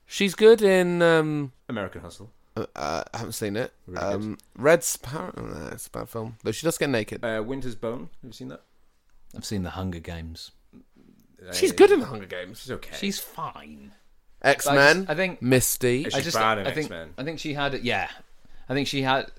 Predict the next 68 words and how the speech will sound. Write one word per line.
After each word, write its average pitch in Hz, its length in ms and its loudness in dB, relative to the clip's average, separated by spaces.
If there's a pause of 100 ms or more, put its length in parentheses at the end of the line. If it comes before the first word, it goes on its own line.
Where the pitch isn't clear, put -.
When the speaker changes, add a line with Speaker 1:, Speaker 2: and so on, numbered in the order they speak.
Speaker 3:
There's, 123 280 -4 (100)
there's 120 200 -4
this 120 220 -10 (400)
huge 127 380 -4
amount 110 180 -4
of 95 80 -10
hype 101 400 -4
built 87 240 -10
up - 280 -16
around 78 340 -16
her. 69 180 -18 (240)
Speaker 2:
Yeah. 98 340 -8
Speaker 3:
That 76 260 -14 (260)
I - 60 -8
think, 113 200 -4
may-, 143 200 -2
at 156 120 0
least 190 260 -2
the 156 100 -6
film 196 280 2
she 123 140 -2
was 95 160 -2
in, 98 160 -2
I 98 80 -6
don't 90 180 -6
think 87 180 -8
Speaker 2:
Silver 151 280 -2
Speaker 3:
were 143 100 -4
worth 143 120 -4
it. - 20 -6
Speaker 2:
Linings 135 180 -8
Playbook. 110 460 -12 (420)
Uh, 85 160 -12
it's - 180 -18
Speaker 3:
Supposed 156 220 -8
to 123 40 -8
be 120 80 -4
good. 185 260 0
Speaker 2:
It - 20 -14
was, 90 160 -12
it - 80 -20
was 92 100 -14
really 101 200 -8
good. 82 160 -12 (140)
She's 82 180 -20
very 98 160 -8
good 104 100 -10
in 82 60 -14
that. 78 140 -18 (120)
Won 101 140 -8
an 98 80 -8
Oscar 110 240 -14
for 92 140 -16
it, 71 40 -14
I 71 40 -16
believe. - 280 -20 (140)
Speaker 1:
Hmm. 104 400 -6
Speaker 2:
What? 113 200 -8 (220)
What? - 300 -10
What? 120 140 -6
Speaker 1:
I'm 180 80 -6
not 127 100 -6
sure 104 200 -4
I 98 100 0
Speaker 2:
what, - 80 -2
Speaker 1:
agree. 127 280 -2
Speaker 2:
what, 127 80 -6
uh, 117 300 -6